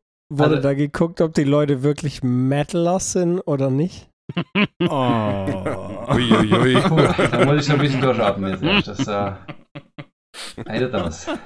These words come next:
Speaker 2: der war nicht schlecht.
Speaker 1: Sorry.
Speaker 2: <laughs> Ähm, ja, und da war aber gar kein Problem, weil, ähm, es ging ja dann keiner, auch,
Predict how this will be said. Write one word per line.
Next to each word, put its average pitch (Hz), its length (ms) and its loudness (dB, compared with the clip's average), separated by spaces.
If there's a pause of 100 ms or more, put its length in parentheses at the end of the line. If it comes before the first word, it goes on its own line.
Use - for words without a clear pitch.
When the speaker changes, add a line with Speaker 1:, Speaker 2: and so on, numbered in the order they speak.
(880)
Speaker 2:
der 104 80 -4
war 139 80 0
nicht 196 100 -6
schlecht. - 280 -10 (240)
Speaker 1:
Sorry. 180 400 2
Speaker 2:
<laughs> - 40 -16 (1700)
Ähm, 135 400 0 (340)
ja, 151 160 4
und 160 60 -2
da 135 80 -4
war 143 120 4
aber 151 100 2
gar 156 100 0
kein 170 140 -2
Problem, 139 360 -2
weil, 131 300 2
ähm, 120 160 -2
es 123 140 -8
ging 156 160 0
ja 139 80 2
dann 120 140 0
keiner, 127 260 0
auch, - 120 -6